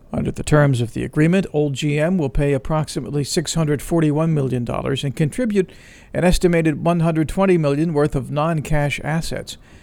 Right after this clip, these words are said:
for the cleanup and administration of eighty-nine properties and sites,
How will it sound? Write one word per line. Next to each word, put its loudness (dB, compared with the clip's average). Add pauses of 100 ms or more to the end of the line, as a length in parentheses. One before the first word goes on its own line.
(180)
for -10
the -6
cleanup 0
and 0
administration -2
of -4
eighty-nine -2
properties -4
and -4
sites, -2